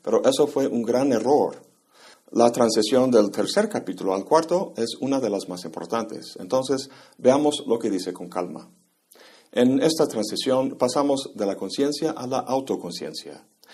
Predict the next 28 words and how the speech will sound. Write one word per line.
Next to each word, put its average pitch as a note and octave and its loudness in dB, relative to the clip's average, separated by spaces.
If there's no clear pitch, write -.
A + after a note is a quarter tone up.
Y D3+ 4
aun F#3+ 4
cuando D#3+ 4
seguimos C3+ 0
con A#2 -2
un G#2+ -2
tema G#2+ -2
epistemológico, F#2 -4
o - -12
sea, F2+ -8
la G2 -10
experiencia G2 -4
de F2+ -14
la E2+ -12
conciencia F#2 -6
al F2 -6
conocer F2 -10
el F2 -6
mundo, A#2+ -4
se - 4
aborda F3 4
ahora B2 2
no C3+ 2
de D#3+ 0
forma C3+ -4
teórica, F3 -2
sino A#2 -8
práctica. F2 -6